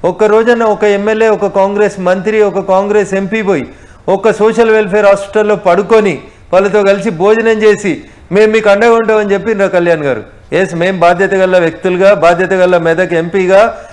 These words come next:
నేను నిన్న ఈ రాష్ట్ర గవర్నర్ గారితో కలిసి కొల్చారం అనేటువంటి ఒక రెసిడెన్షియల్ స్కూల్కి వెళ్ళినాం, కలిసినాం. విద్యార్థులతోటి ఇంటరాక్ట్ చేసినాం, ఒక రెండు గంటలు స్కూల్లో పిల్లలతో గడిపినాం.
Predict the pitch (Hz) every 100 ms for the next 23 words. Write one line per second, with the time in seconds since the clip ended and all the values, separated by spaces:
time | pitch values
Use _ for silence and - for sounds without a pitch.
0 | - 170 202 233 226 214 214 185 - -
1 | 185 196 214 226 233 202 214 214 208 208
2 | 190 196 175 185 180 160 - - - -
3 | 202 208 240 240 233 226 214 220 214 208
4 | 196 175 214 202 208 - 214 202 208 196
5 | 196 196 - - - - - 196 214 220
6 | 226 220 - - - 180 190 226 - 220
7 | 220 214 202 190 226 226 185 220 214 214
8 | 214 208 - - - - - - - -
9 | - - - 247 247 - - 220 208 196
10 | 196 202 202 214 - 208 202 202 196 185
11 | 180 185 170 165 165 135